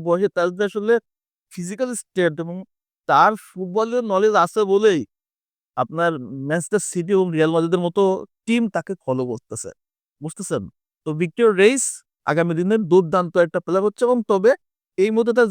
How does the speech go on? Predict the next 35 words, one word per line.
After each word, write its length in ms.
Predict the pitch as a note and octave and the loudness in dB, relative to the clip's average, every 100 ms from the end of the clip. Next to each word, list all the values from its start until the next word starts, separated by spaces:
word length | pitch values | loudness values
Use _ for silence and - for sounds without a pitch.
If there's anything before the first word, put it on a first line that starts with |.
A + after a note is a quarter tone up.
| E3+ | 2
যোগ 120 | F#3+ - - | 0 -2 -6
সংযোগ 320 | G3+ G3+ G#3+ F3 | -4 0 0 0
হইতে 160 | F3 | 0
পারে 240 | G3 G#3 B3+ - A#2+ | 0 2 0 -2 -12
ম্যানচেস্টার 340 | C#3+ E3 - F#3+ | -10 -8 -8 -8
সিটি 180 | - G3 A3 | -8 -4 -2
অথবা 180 | G3 F#3 | 2 2
রিয়াল 220 | D#3 D3+ | 2 0
মাদ্রিদ। 240 | C#3+ D3+ C#3+ | -2 -6 -4
যদি 160 | F3+ A3 - | -2 -2 -2
সে 140 | G#3 D#3+ A3 _ _ - | 0 0 -2 _ _ -8
নিজেকে 340 | F#3+ G3 A3 B3 | -6 -2 -2 0
আসলে 200 | A#3+ B3 | -2 -4
প্রুভ 220 | - A#3 - | -4 -6 -4
করতে 200 | A#3 A#3 | -6 -2
চায়, 120 | B3 G3 | 0 2
আমার 140 | G#3+ A3+ | 2 2
মনে 140 | A#3 A3 | 0 0
হয় 120 | A#3 | 0
তার 120 | F#3 G3+ _ _ - | -2 -4 _ _ -8
উচিত 220 | A3 A3 | -6 -2
হবে 140 | G#3+ A3 | 2 2
ম্যানচেস্টার 360 | F#3 F3+ G3 - - | 0 -2 -6 -8 -10
সিটিতে 320 | A#3 G3+ E3+ D3+ | -6 -4 -4 -2
যাওয়া। 200 | B2+ A2 - _ _ _ _ _ - | -2 -2 -4 _ _ _ _ _ -12
এখন 220 | E3 A3 F#3 | -4 0 0
আমি 120 | A#3 | 0
ম্যানচেস্টার 320 | B3+ B3+ C4 B3 | 0 -2 -2 -6
সিটিকে 220 | B3+ C4 B3+ | -2 0 0
পছন্দ 200 | C#4+ D4 | -2 0
করি 120 | G#3 D3+ | 0 0
না, 100 | C3 | -2
but 100 | D#3+ - | -4 0
তারপরেও 360 | G3 G#3+ A#3+ | 0 2 0
কেন 160 | A3+ | 0